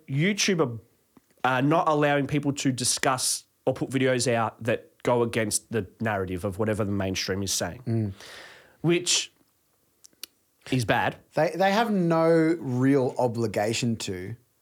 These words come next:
Speaker 2: It loses,
Speaker 1: They sort of do, but
Speaker 2: it loses a bit of their, um,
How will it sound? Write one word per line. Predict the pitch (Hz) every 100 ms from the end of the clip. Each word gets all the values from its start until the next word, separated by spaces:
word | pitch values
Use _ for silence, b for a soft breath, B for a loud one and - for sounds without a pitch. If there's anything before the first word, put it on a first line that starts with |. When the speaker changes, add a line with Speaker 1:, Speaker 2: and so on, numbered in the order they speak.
| _ _ _ _
Speaker 2:
It | 156 170
loses, | 160 170
Speaker 1:
They | 160
sort | 180 208 240
of | 226 151
do, | 156 120
but | 139
Speaker 2:
it | -
loses | 202 196 240 226 196
a | 160
bit | 160 160
of | 151 131 127
their, | 131 135 131 127 123 113
um, | 117 113 110 107